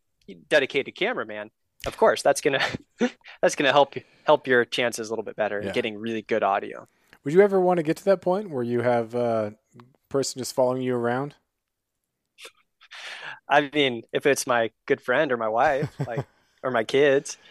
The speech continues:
Speaker 1: um, those all sound awesome. I don't mind filming for other people. I love it. Like, I, I videoed my dad's sheep hunt this year, and it was incredible. Like, it's, it's one of my favorite memories, uh,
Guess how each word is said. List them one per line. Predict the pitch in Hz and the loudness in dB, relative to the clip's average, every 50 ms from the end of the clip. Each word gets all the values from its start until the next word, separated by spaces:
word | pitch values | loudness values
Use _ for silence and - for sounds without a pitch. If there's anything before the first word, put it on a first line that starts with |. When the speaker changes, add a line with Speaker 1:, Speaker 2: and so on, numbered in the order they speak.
| _ _ _ _ _ _ | _ _ _ _ _ _
Speaker 1:
um, | - 123 120 120 117 117 113 110 113 117 - _ _ _ _ - | 0 2 2 4 2 2 -2 -4 -8 -12 -20 _ _ _ _ -2
those | 123 123 131 151 | 0 2 2 4
all | 143 131 | 2 2
sound | - - 123 120 120 120 | 2 0 -4 -2 0 0
awesome. | 110 110 - - 127 131 - - | 0 0 0 -4 -8 -8 -2 2
I | 147 | 2
don't | 190 277 202 | 2 2 2
mind | 151 139 156 147 127 - | 2 2 0 0 -2 -2
filming | - 139 143 165 165 123 | -2 -2 -2 -2 -4 -8
for | - - 110 | -6 -6 -6
other | 113 139 165 | -6 -4 -6
people. | - - 113 104 _ 120 120 139 _ _ _ _ _ _ _ - | -8 -8 -12 -12 _ -8 -8 -8 _ _ _ _ _ _ _ 0
I | 127 | 2
love | 120 117 139 147 127 | 4 4 4 4 2
it. | 110 - - _ _ _ _ _ _ _ _ _ _ - | 0 -4 -6 _ _ _ _ _ _ _ _ _ _ -4
Like, | 117 117 113 - | -2 -2 -2 0
I, | - 127 123 - _ - | 0 -2 -2 -2 _ -4
I | 131 131 | -4 -2
videoed | 120 135 131 135 135 131 127 | -2 -2 0 0 0 0 0
my | 127 123 | 0 -2
dad's | 120 123 120 120 - | 0 0 -2 -2 -4
sheep | - - 139 - - | -6 -10 -10 -10 -8
hunt | 143 131 123 - | -8 -10 -8 -8
this | 131 127 - - | -8 -8 -6 -4
year, | 123 120 117 113 113 - - _ | -4 -2 -2 -2 -2 -6 -8 _
and | 131 123 123 | -6 -4 -2
it | 135 | -2
was | 135 123 - | -4 -4 -6
incredible. | 113 - - 123 127 120 110 113 117 - _ _ _ _ _ _ _ _ - | -8 -6 -4 -2 -2 -2 -6 -10 -14 -16 _ _ _ _ _ _ _ _ -2
Like, | 113 110 107 - _ _ | -2 -2 -2 -4 _ _
it's, | - - 123 - - - - - - | -8 -6 -6 -6 -6 -8 -8 -8 -8
it's | - - 117 - - - | -8 -8 -8 -6 -4 -2
one | 131 127 | 0 0
of | 127 | 2
my | 120 117 113 | 2 0 0
favorite | - - - 131 131 127 127 135 131 - | 0 0 0 2 2 2 2 0 0 0
memories, | 127 123 123 123 120 117 113 113 113 110 - - - - _ _ _ _ _ _ - | -2 -2 -2 -2 -2 -2 -2 -2 -4 -6 -8 -8 -10 -12 _ _ _ _ _ _ -4
uh, | 117 110 110 107 107 113 | -2 -2 -2 -2 -4 -6